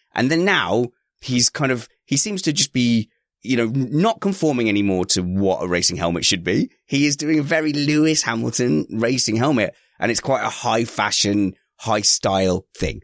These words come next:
So I think that's the most Lewis Hamilton look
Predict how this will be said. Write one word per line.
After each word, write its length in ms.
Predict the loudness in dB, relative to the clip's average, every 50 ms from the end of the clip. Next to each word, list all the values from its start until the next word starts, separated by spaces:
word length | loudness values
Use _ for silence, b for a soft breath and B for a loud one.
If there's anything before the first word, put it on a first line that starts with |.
| _ -4
So 120 | -2 0 2
I 100 | 2 2 2
think 120 | 0 0
that's 140 | -2 -4 -4
the 80 | -2 -2
most 320 | 0 0 2 0 0 -2 -2
Lewis 320 | -4 0 0 0 0 0 -2
Hamilton 460 | -2 -2 -2 -2 -2 -2 0 0 0
look 360 | 0 -2 -2 -6 -12 -14 -14